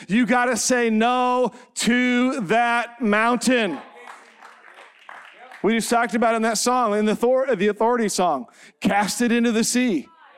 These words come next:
Authority is a revelation. Paul says in Ephesians, he says, "You are in Christ, and Christ is seated in heavenly places." And so therefore, you have the authority in Christ as the head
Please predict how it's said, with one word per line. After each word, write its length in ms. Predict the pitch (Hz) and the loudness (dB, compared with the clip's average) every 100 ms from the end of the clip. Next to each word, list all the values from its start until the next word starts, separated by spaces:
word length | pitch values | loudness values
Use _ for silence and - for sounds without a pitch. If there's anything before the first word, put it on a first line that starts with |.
| - _ | -20 _
Authority 800 | - 196 - 269 302 285 214 220 285 | -2 0 2 2 4 2 2 0 2
is 460 | 233 254 247 - | 2 2 0 0
a 140 | 240 226 | 0 0
revelation. 920 | 247 233 240 240 262 - 220 151 113 _ _ _ _ _ _ _ _ _ _ _ | 2 0 0 0 0 0 0 -2 -8 _ _ _ _ _ _ _ _ _ _ _
Paul 180 | - 226 | -2 -2
says 240 | - 240 214 | 0 0 0
in 80 | |
Ephesians, 520 | 196 - 247 208 214 - | -2 0 0 0 -2 -4
he 100 | 202 | -2
says, 260 | 220 196 - - - | -2 -2 -8 -20 -4
"You 240 | 180 262 | 0 2
are 200 | 240 202 | 2 0
in 360 | - 285 247 233 | 0 0 0 0
Christ, 640 | - 240 233 214 - - | -2 0 0 0 -4 -6
and 160 | 208 | -6
Christ 420 | - 233 247 196 240 | -4 -2 -2 -2 -4
is 100 | 175 | -2
seated 460 | - 254 254 226 | -2 0 0 0
in 120 | 233 | 0
heavenly 420 | 175 208 226 214 202 | 0 0 0 -2 -2
places." 680 | 208 240 220 170 143 - - _ _ - | 0 -2 0 -2 -4 -8 -16 _ _ -8
And 160 | 196 196 | -6 -2
so 140 | 214 | 0
therefore, 440 | 190 240 - 240 202 | 2 0 0 0 0
you 220 | 190 240 | 0 0
have 300 | 220 240 208 | 0 0 0
the 140 | 220 | 0
authority 680 | 202 - 240 269 226 208 269 - | 0 0 2 2 0 0 -2 0
in 400 | 254 254 233 - _ | 0 2 0 -2 _
Christ 640 | - 233 254 233 185 - - _ - | -4 0 0 0 -2 -6 -10 _ -2
as 380 | 214 226 220 - - | 0 0 -2 -8 -4
the 160 | 180 185 | -2 0
head 500 | 233 254 220 208 | 2 2 2 0